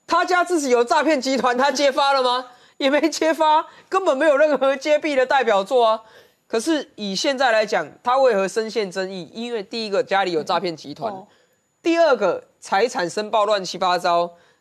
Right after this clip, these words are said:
Speaker 1: 第三个还要用泄密来掩盖家里有诈骗集团，
Speaker 2: 嗯。
Speaker 1: 一百万金流讲不清楚的事嘛。昨天他还在讲说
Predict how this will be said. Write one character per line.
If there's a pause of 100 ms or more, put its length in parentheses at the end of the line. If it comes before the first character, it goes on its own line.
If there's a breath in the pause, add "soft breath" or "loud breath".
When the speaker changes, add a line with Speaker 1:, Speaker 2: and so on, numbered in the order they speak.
(120)
Speaker 1:
第
三
个
还
要
用
泄
密
来
掩
盖
家
里
有
诈
骗
集
团，
Speaker 2:
嗯。
Speaker 1:
一
百
万
金
流
讲
不
清
楚
的
事
嘛。 (540 soft breath)
昨
天
他
还
在
讲
说